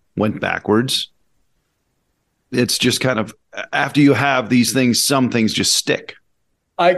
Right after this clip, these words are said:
Speaker 2: get, I mean, I, I don't really remember, and we'd have to look
Speaker 1: I
Speaker 2: it
Speaker 1: would
Speaker 2: up,
Speaker 1: have to
Speaker 2: I
Speaker 1: say
Speaker 2: guess.
Speaker 1: housing,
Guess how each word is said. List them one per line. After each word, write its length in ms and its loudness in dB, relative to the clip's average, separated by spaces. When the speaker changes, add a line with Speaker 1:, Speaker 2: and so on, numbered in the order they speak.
Speaker 2:
get, 260 6
I 80 6
mean, 160 4
I, 200 6
I 60 6
don't 300 2
really 200 6
remember, 440 2
and 340 4
we'd 160 0
have 200 6
to 60 -6
look 160 0
Speaker 1:
I 60 4
Speaker 2:
it 40 4
Speaker 1:
would 120 4
Speaker 2:
up, 60 6
Speaker 1:
have 180 4
to 60 0
Speaker 2:
I 40 2
Speaker 1:
say 180 2
Speaker 2:
guess. 100 -2
Speaker 1:
housing, 600 -2